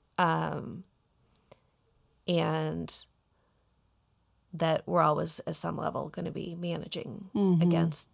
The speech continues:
Speaker 1: this and working through this, right?
Speaker 2: Mm-hmm.
Speaker 1: And sometimes it'll be good.
Speaker 2: Mm-hmm.
Speaker 1: Um, and you hope for that as much as you can. Um, but, yeah, we'll probably, at some level, be dealing with this his whole life.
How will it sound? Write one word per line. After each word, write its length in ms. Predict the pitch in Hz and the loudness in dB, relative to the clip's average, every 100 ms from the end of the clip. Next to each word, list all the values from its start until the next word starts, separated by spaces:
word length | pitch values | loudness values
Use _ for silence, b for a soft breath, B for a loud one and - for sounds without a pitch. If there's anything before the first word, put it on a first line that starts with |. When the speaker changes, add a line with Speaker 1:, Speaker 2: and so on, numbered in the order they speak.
| - | -4
Speaker 1:
this 340 | 160 156 - | -4 -4 -8
and 100 | 160 | -8
working 340 | - - - 180 | -8 -10 -14 -16
through 260 | - 98 151 | -14 -14 -14
this, 340 | - 165 - | -14 -14 -6
right? 100 | - 202 202 | 0 2 2
Speaker 2:
Mm-hmm. 140 | 196 | 2
Speaker 1:
And 260 | 208 220 214 B B B B B | 0 0 -4 B B B B B
sometimes 400 | - 190 196 185 | 0 4 4 4
it'll 140 | 185 | 4
be 120 | 175 175 | 4 2
good. 460 | 160 170 143 - - _ | 4 4 4 -2 -12 _
Speaker 2:
Mm-hmm. 460 | 220 220 202 233 269 269 _ _ _ _ _ _ _ _ _ | 6 6 8 6 4 0 _ _ _ _ _ _ _ _ _
Speaker 1:
Um, 280 | 180 165 165 | 0 2 2
and 140 | 170 170 | 0 0
you 60 | |
hope 220 | 165 160 | 0 -2
for 260 | - 156 156 - _ _ _ _ _ _ | -2 -6 -6 -10 _ _ _ _ _ _
that 380 | 165 160 151 - _ - | -2 0 0 -4 _ -6
as 180 | 160 165 | -4 -2
much 200 | 160 - | -2 -2
as 120 | 156 | -6
you 60 | 151 | -8
can. 520 | - 135 147 147 160 - _ - | -10 -10 -8 -8 -10 -16 _ -4
Um, 520 | 156 151 151 143 151 - b b b _ | -2 -2 -4 -6 -10 -14 b b b _
but, 300 | - - - - _ _ _ | -4 -2 -4 -10 _ _ _
yeah, 180 | 170 156 _ - | -10 -10 _ -12
we'll 80 | 175 | -8
probably, 600 | 170 160 160 165 165 160 _ _ _ | -6 -6 -6 -8 -10 -14 _ _ _
at 180 | - - | -12 -8
some 240 | - 170 156 | -4 -2 -2
level, 300 | 156 151 147 | -4 -6 -6
be 140 | 170 | -8
dealing 340 | 151 156 151 147 | -8 -8 -8 -10
with 140 | 165 | -8
this 220 | 160 - | -8 -8
his 140 | 165 - | -10 -10
whole 160 | 147 | -10
life. 260 | - - | -10 -12